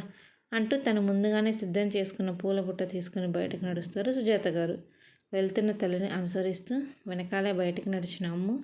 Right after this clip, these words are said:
ఎదురింటి వైపు చూస్తూ తల్లి దగ్గరికి వెళ్ళి, "అమ్మ, ఎదురింటి పై పోర్షన్‌లోకి ఎవరైనా రెంట్‌కి వచ్చారా?" అని అడుగుతుంది. అమ్ము మాటకి వెనక్కి తిరిగి తనని ఒకసారి చూసి మళ్ళీ ముందుకు చూస్తూ, "అవును,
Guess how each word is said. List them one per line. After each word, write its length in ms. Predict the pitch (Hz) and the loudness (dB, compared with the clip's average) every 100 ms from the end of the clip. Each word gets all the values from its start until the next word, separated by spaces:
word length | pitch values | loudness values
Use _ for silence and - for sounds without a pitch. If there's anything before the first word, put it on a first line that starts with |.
| - - - - | -8 -20 -18 -2
ఎదురింటి 460 | 208 202 233 240 240 | 2 4 4 4 4
వైపు 260 | 214 202 | 2 2
చూస్తూ 500 | 196 190 185 190 269 | 0 0 0 0 -2
తల్లి 340 | 294 247 196 196 | -2 0 0 2
దగ్గరికి 380 | 202 190 185 180 | 2 0 0 0
వెళ్ళి, 240 | 180 220 - - - | 0 -2 -6 -18 -6
"అమ్మ, 180 | 185 196 277 - - _ _ - | -2 0 0 -4 -20 _ _ -8
ఎదురింటి 400 | 196 180 220 220 | -2 2 2 0
పై 200 | 226 196 | 0 0
పోర్షన్‌లోకి 680 | 180 202 202 208 196 190 196 | 0 0 -2 0 0 0 0
ఎవరైనా 460 | 185 170 175 180 175 | 0 2 2 0 0
రెంట్‌కి 380 | 175 160 180 | 0 -2 -2
వచ్చారా?" 420 | 185 180 185 175 262 415 - | -4 -4 -2 -2 -2 -6 -4
అని 140 | 247 233 | 0 2
అడుగుతుంది. 560 | 196 190 180 185 175 175 - - - _ - | 2 0 -2 -2 0 -2 -10 -20 -20 _ -6
అమ్ము 260 | 196 190 202 | 0 2 2
మాటకి 400 | 196 185 190 190 | 2 0 0 0
వెనక్కి 280 | 175 175 | 0 -2
తిరిగి 280 | 190 185 190 | -2 0 0
తనని 300 | 190 175 180 | 0 0 0
ఒకసారి 440 | 175 180 185 180 180 | -2 -4 -2 -2 -2
చూసి 340 | 190 185 208 | -4 -4 0
మళ్ళీ 260 | 175 175 180 | 0 2 0
ముందుకు 380 | 180 175 180 | 0 0 0
చూస్తూ, 360 | 175 180 175 208 220 - - _ - | -2 -4 -4 -6 -8 -12 -20 _ -4
"అవును, 280 | 185 190 | 0 0